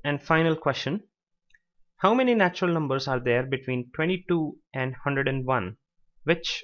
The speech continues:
are divisible by six? And you have your options.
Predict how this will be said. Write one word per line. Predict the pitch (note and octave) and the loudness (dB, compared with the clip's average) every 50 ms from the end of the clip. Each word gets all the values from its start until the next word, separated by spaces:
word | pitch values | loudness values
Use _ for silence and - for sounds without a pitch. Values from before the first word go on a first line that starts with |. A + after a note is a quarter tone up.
| - - | -8 -4
are | C3+ C3 B2+ | -4 -4 -4
divisible | A#2+ B2 C3 B2 C#3+ C#3 C#3+ D3+ C#3 C#3 C3+ | -2 -2 -2 0 0 -2 -2 -2 -2 -2 0
by | C3 B2 A2+ | 0 -2 -2
six? | - - - G#2 - - - - - - - - - - - - - - - _ _ _ _ - - - - - - - _ _ _ _ | -2 -4 -8 -10 -10 -8 -8 -6 -6 -6 -8 -10 -16 -18 -18 -18 -20 -20 -20 _ _ _ _ -20 -20 -20 -18 -20 -20 -20 _ _ _ _
And | - B2+ | -6 -4
you | B2+ B2 | -2 -2
have | B2+ C3 B2+ C3+ | -2 -2 -2 -2
your | C3 C3+ C#3 | -2 0 2
options. | D3+ C#3+ - - - - - - - - | 2 2 0 -2 -8 -10 -10 -10 -12 -14